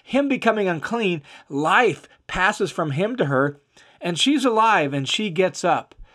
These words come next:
And verse twenty-six says, "The news about this spread all throughout that land," all throughout that region. And then Matthew continues, and he wraps up with two more miracle stories that tie all of this together.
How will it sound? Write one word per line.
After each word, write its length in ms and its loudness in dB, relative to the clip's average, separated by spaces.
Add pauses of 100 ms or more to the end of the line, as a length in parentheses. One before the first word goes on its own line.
(240)
And 140 0
verse 260 2
twenty-six 540 -2
says, 480 2
"The 140 2
news 600 2
about 420 4
this 220 0
spread 720 4 (260)
all 480 8
throughout 540 2
that 300 2
land," 360 2
all 200 6
throughout 380 4
that 220 4
region. 540 -4 (840)
And 100 -4
then 240 0
Matthew 420 2
continues, 640 0
and 120 -2
he 80 0
wraps 480 2
up 200 2
with 240 -2
two 220 0
more 220 0
miracle 420 0
stories 420 0
that 200 -2
tie 300 2
all 360 4
of 80 -2
this 160 -4
together. 560 0